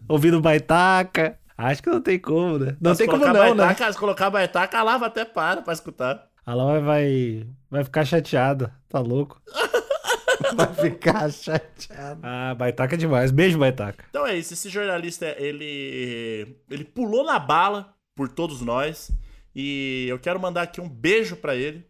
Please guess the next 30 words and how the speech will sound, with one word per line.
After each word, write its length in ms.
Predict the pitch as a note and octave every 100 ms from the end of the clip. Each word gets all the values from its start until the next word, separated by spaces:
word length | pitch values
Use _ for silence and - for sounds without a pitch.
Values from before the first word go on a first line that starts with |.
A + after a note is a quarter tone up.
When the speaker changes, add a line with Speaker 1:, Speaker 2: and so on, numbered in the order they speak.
| _
Speaker 2:
Não 240 | - G3+
na 120 | B3+ A3
palma 280 | F#3 E3+
da 100 | D#3+
mão, 200 | C3+ D3 F3
porque 140 | C3+
deve 160 | C3 B2+
tá 160 | C#3
nojento. 480 | C3 F3+ C#3+ C#3 E3+
Speaker 3:
E 100 | D#3+
deve 260 | A#2 C3+ A#2
ser 100 | D3+
perigoso 480 | F#3 G3 D3+ E3 -
também 220 | C3 B2+
dar 120 | A#2+
beijo 300 | A#2 B2 A2+
agora 300 | A2+ A#2+ A#2+
na 80 | A2+
palma 200 | B2 A#2+
da 80 | A#2+
mão 140 | A#2+
dele. 180 | A#2+ B2+
Vai 120 | E3+
que 80 | C3+
ele 60 | D#3
pega 180 | C#3+ C3+
uma 60 |
infecção, 400 | B2+ C3 - A2+
né, 100 | A#2+
Cotô? 300 | B2+ A#2 -